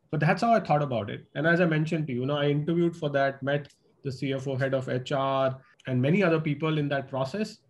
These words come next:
And day one, when I land in the organization, they say that, "Hey, you know what? We think there is a better need for your kind of talent to be in, in a certain function. And we believe that the,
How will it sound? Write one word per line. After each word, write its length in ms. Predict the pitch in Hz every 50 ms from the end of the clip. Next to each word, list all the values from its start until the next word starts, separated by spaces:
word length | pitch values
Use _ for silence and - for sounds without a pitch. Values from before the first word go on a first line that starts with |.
| _ -
And 180 | - 139 143 135
day 140 | 151 170 180
one, 240 | 156 147 156 180 180
when 120 | 160 156
I 80 | 156 143
land 260 | 139 139 143 151 165
in 80 | 165
the 100 | 160 151
organization, 760 | 139 131 127 135 135 143 147 151 147 147 143 - 180 185 165
they 100 | 143 139
say 140 | 135 156 151
that, 160 | 147 147 127
"Hey, 120 | 131 147 139
you 180 | 139 139 143
know 120 | 147 165 165
what? 340 | 151 139 135 156 175 - - _ _ _ _ _ _ _ _ _ _ _ -
We 120 | 131 156 170
think 260 | 165 185 175 180 160
there 140 | 151 151 151
is 100 | 147 160
a 40 |
better 420 | 151 123 - 127 127 131 - 165 165
need 440 | 147 151 147 147 151 160 156 156 -
for 600 | - _ _ - - 151 147 143 143 143 143 139 - -
your 260 | 123 127 131 143 143 143
kind 320 | - 147 139 143 143 139
of 180 | 143 139 139 -
talent 340 | 139 127 131 139 143 147 147
to 60 | 143
be 200 | 127 135 135 143
in, 240 | 139 135 135 131 -
in 120 | - 131 139
a 40 |
certain 320 | 135 131 120 113 131 135 135
function. 460 | - 117 120 120 - - 202 262 233 _ _ _ _ _ _ _ _ _ _ _ _ _ _ -
And 120 | 131 135 139
we 100 | 156 156
believe 320 | 135 151 147 156 170 160
that 160 | 165 160 151 147
the, 220 | 147 139 143 -